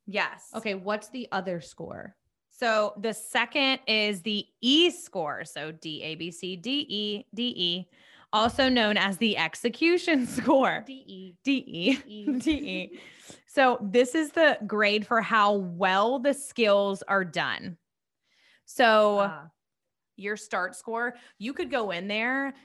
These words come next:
Speaker 1: and have a start score of seven if you wanted to, and have the most difficult, um,
Speaker 2: What gives you a start score of seven?
Speaker 1: having, like, extremely difficult things to do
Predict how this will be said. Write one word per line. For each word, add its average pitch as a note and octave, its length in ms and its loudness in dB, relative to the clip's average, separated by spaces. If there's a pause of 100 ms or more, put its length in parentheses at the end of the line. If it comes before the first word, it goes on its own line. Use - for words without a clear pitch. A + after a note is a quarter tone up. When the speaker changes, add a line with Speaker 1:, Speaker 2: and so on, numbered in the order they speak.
(120)
Speaker 1:
and G#3 80 -4
have F#3+ 180 0
a F#3 80 -4
start F3+ 320 -4
score G3+ 280 -4
of E3+ 80 -8
seven E3 420 -6
if E3+ 140 -14
you F#3+ 100 -12
wanted E3 340 -10
to, C4+ 400 -4 (320)
and F3+ 460 -2 (100)
have F3 460 0
the G3+ 200 -2
most F#3 680 0
difficult, G3 840 -6 (1400)
um, F3 320 -2
Speaker 2:
What B3 120 -10
gives A#3+ 220 -12
you C4 80 -12
a A#3+ 40 -14
start G#3+ 300 -18
score A3+ 220 -18
of F#3 80 -20
seven? G3+ 320 -18 (840)
Speaker 1:
having, F#3+ 440 -2
like, E3+ 180 -6
extremely G3 840 -6
difficult F3 560 -8
things C#3+ 360 -10
to - 100 -14
do G2+ 340 -10